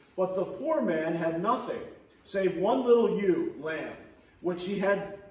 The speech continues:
bought and nourished up, and it grew up together with him and with his children, and it did eat of his own meat, and drank his own cup,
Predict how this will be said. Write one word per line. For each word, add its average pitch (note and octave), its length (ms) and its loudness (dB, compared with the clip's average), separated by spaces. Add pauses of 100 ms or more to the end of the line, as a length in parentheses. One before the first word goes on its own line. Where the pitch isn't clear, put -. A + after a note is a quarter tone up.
(200)
bought D3+ 640 -2
and D#3+ 240 -4
nourished F#3+ 460 -2
up, - 400 -6
and D#3 120 -6
it E3+ 200 -2
grew F#3 220 2
up G3 180 0
together F3+ 420 0
with G3 460 0
him - 200 -8 (440)
and F#3 120 -8
with F#3 140 -2
his - 260 -2
children, G3+ 600 0
and D#3 80 -8
it D#3 160 -8
did F3 160 0
eat G#3 420 -2 (240)
of D#3+ 100 -2
his E3+ 160 -2
own F#3+ 300 0
meat, F#3 400 -2
and D3+ 200 -8
drank F#3 440 -2
his C#3+ 160 -8
own F3 320 -2
cup, - 380 -2